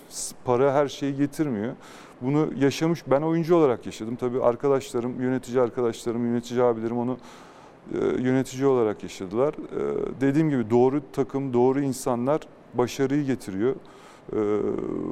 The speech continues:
tabii benim için Ülker, e, profesyonel hayata bir geçiş oldu. Para,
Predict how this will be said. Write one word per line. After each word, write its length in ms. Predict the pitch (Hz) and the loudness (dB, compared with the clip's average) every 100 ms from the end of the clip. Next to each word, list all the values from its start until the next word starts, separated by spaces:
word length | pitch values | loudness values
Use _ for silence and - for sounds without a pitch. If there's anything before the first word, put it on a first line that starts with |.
| 87 - 101 - - | -6 -6 -6 -8 -2
tabii 260 | 135 135 | 0 2
benim 200 | 135 143 | 0 0
için 220 | 131 - | -2 -4
Ülker, 420 | 143 139 123 143 147 - - | -4 -6 0 0 0 -6 -8
e, 80 | 78 76 82 - - - - - - - | -4 -2 -2 -4 -6 -10 -16 -20 -18 -2
profesyonel 520 | 123 117 135 143 135 | 0 2 0 0 2
hayata 520 | 131 127 127 - 139 - - - | 4 2 2 0 0 -2 -14 -12
bir 280 | 117 123 120 - | -6 -6 -8 -6
geçiş 380 | 113 117 - 143 | -4 -4 -4 0
oldu. 420 | 120 101 120 143 - - - - - - - | 0 0 -2 -4 -8 -20 -20 -20 -20 -18 0
Para, 360 | 127 135 147 | 4 4 4